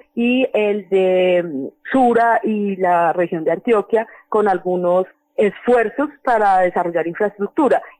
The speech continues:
pero son aún iniciativas que están arrancando, que requieren un impulso muy grande del Estado y de lo público en el sentido de que tengan un soporte,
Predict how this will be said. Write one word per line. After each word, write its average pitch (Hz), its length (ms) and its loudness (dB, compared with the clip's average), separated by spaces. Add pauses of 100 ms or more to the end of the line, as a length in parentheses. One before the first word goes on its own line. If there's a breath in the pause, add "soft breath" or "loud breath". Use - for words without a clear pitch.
pero 269 480 2 (180)
son 220 460 0
aún 240 840 0 (280)
iniciativas 220 800 0
que - 100 -2
están 180 200 -2
arrancando, 208 760 -2
que 254 120 -2
requieren 180 880 0
un 214 180 2
impulso 214 440 -2
muy 214 160 -2
grande 214 720 2 (100)
del 185 180 -2
Estado 208 600 2
y 190 80 0
de 180 80 2
lo 170 100 -2
público 226 460 0
en 226 60 0
el 220 100 -2
sentido 180 300 -2
de 180 80 0
que 208 140 0
tengan 175 380 -2
un 190 120 -6
soporte, 208 680 0